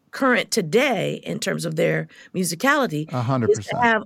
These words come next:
Speaker 1: a tremendous advantage to being able to make sure that that's not over in fifteen minutes.
Speaker 2: A
Speaker 1: That is
Speaker 2: hundred percent.
Speaker 1: gonna have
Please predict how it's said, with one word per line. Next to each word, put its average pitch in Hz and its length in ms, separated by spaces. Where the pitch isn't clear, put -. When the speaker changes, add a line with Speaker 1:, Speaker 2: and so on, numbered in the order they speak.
Speaker 1:
a 208 80
tremendous 220 920
advantage 151 720
to 254 120
being 226 300
able 208 180
to 202 120
make 202 220
sure 240 280
that 190 160
that's 202 200
not 202 220
over 220 280
in 180 120
fifteen 180 480
minutes. - 360
Speaker 2:
A 160 60
Speaker 1:
That 208 80
is 190 140
Speaker 2:
hundred 185 60
percent. 175 160
Speaker 1:
gonna - 120
have - 100